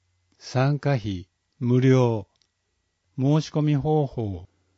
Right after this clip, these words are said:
申し込みフォームか電話。事前申し込み制。締め切り、七月四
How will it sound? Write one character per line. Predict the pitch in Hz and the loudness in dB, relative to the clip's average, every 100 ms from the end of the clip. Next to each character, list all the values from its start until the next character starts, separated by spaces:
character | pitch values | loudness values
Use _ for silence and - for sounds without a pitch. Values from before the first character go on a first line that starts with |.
| _ _ _ 127 | _ _ _ -2
申 | 143 156 | 0 0
し | - | -2
込 | 156 | -2
み | 151 139 | 0 -2
フ | - | 0
ォ | 156 156 | 2 2
ー | |
ム | 143 | 0
か | 123 110 95 - _ | -4 -6 -8 -14 _
電 | 123 117 135 135 | -6 -2 0 0
話。 | 127 120 113 - _ _ _ _ _ _ _ _ | 0 -2 -6 -16 _ _ _ _ _ _ _ _
事 | - 123 | -4 -2
前 | 123 151 | 2 2
申 | 151 147 143 | 2 2 0
し | 139 | -2
込 | - 135 | -2 -2
み | 131 | -2
制。 | 113 131 117 107 107 _ _ _ _ _ _ _ _ | -4 -4 -2 -4 -8 _ _ _ _ _ _ _ _
締 | - 139 | -10 0
め | 143 139 | 2 2
切 | 143 | 0
り、 | 123 127 110 _ _ | 0 0 -2 _ _
七 | - - 147 | -18 -6 -2
月 | 147 - | -2 -2
四 | 139 131 | 0 0